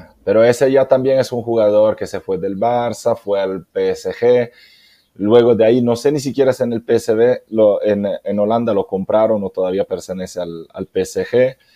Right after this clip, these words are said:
pero es un jugador que ya está en los radares de mucho y creo que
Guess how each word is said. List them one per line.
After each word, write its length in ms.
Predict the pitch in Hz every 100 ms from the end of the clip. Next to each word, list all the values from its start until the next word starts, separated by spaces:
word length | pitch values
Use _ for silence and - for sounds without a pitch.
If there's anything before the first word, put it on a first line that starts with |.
| _ _ -
pero 140 | 98
es 100 | 104
un 80 | 113
jugador 320 | 110 107 101
que 120 | -
ya 80 | 92
está 180 | 110 95
en 60 | 87
los 120 | 90
radares 440 | 90 87 87 87
de 80 | 87
mucho 540 | 87 87 - 87 87
y 80 | 85
creo 320 | - 87 82
que 160 | 78 80